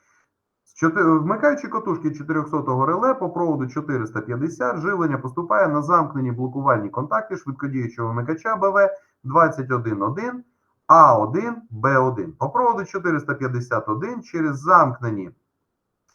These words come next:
зворотні контакти реле високої напруги сто десять два Л М.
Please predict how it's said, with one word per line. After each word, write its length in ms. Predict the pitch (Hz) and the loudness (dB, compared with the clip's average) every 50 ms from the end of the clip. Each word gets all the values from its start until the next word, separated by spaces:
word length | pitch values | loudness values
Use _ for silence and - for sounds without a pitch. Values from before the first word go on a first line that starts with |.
| _ - | _ -12
зворотні 640 | 110 107 135 160 175 175 180 170 139 117 120 120 110 | -8 -4 0 0 2 4 4 4 2 2 -2 -6 -6
контакти 640 | - 143 151 156 156 151 135 117 - - - 104 | -2 -2 -2 0 4 6 6 6 4 0 -4 -4
реле 380 | 107 113 131 147 160 160 143 120 | -2 0 0 0 2 2 0 0
високої 640 | 101 - 143 139 - 151 143 135 120 117 107 98 92 | 0 -2 -6 -6 -4 -6 -6 -4 -4 -4 -6 -6 -6
напруги 600 | 92 92 - - 135 156 190 202 208 220 226 226 - _ _ _ _ _ _ _ | -6 -8 -8 -6 -4 -4 -4 -4 -4 -6 -10 -12 -14 _ _ _ _ _ _ _
сто 280 | _ _ - 190 190 185 | _ _ 0 2 2 2
десять 520 | 165 175 175 170 170 170 160 156 143 135 | 2 0 0 -2 -2 -2 -4 -4 -4 -4
два 420 | 131 135 151 151 147 139 139 - - | -4 2 6 6 6 6 4 0 -4
Л 340 | 139 139 143 143 143 139 - _ - - | 0 2 2 2 0 -2 -10 _ -4 0
М. 320 | 147 135 113 92 80 76 | 2 2 2 0 -2 -6